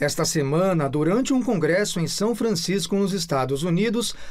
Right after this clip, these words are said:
as duas empresas divulgaram os resultados completos do estudo com quase mil e oitocentos pacientes entre cinquenta e noventa anos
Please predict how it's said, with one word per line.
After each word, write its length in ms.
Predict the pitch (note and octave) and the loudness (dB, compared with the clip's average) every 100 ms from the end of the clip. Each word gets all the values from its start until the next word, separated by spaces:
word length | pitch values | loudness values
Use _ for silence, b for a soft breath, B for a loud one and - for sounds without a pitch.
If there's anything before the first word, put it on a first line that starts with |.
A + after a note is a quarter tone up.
| B | B
as 140 | A#3 G#3 | 0 2
duas 260 | C4 C4+ | 2 2
empresas 520 | G#3 D#3+ F3+ A3 A3+ G3 | 0 0 0 2 0 0
divulgaram 520 | G#3 F#3 D3 F#3 G3+ | -2 0 0 0 0
os 120 | F#3+ | 0
resultados 680 | G#3+ G#3 F3 C#3+ C3 C#3 - | 0 0 -2 -2 0 -2 -2
completos 800 | G#3 A#3 G#3 D#3 G3+ G#3 C4 A3 | -2 -2 0 0 2 0 -2 -2
do 140 | G3+ | 0
estudo 500 | E3+ - E3+ F3 G#3 B B B | -2 -2 -2 0 0 B B B
com 160 | - A#3 | -2 0
quase 460 | G#3+ G#3+ G#3 A3 E3+ | 2 0 0 -2 -2
mil 320 | F3 A3+ C#4+ | 0 0 0
e 80 | C4+ | 0
oitocentos 680 | B3+ B3+ - D3+ C3+ C3+ | 0 -2 -2 -4 -4 -4
pacientes 840 | - E3 E3 G3+ F#3 A3 A#3+ G#3+ B B - | -2 -2 0 0 0 0 0 -2 B B -2
entre 280 | A#3 A#3+ | 0 0
cinquenta 760 | G#3 G#3 F3 E3+ G#3 B3+ A3+ G3+ | 0 0 0 0 2 2 2 0
e 60 | |
noventa 560 | F3 D3+ B2 A3 B3 G3 | 2 0 0 -2 0 2
anos 480 | D3 F#3 G#3 G#3 | 2 2 0 -2